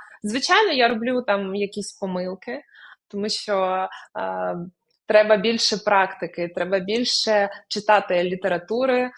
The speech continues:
е, всім раджу. І не боятися, і не соромитись переходити на українську мову.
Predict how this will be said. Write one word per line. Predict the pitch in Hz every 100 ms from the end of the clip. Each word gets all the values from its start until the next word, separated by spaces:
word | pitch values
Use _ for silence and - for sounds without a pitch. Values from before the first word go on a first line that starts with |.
| - -
е, | 196
всім | 196 262 233
раджу. | 196 175 175 202 226 262 - - -
І | 359
не | 381
боятися, | 302 311 302 440 359 - 233
і | 233
не | 311
соромитись | - 311 311 269 254 247
переходити | 233 226 233 226 202 202
на | 208 202
українську | 202 214 233 254 - 208
мову. | 180 175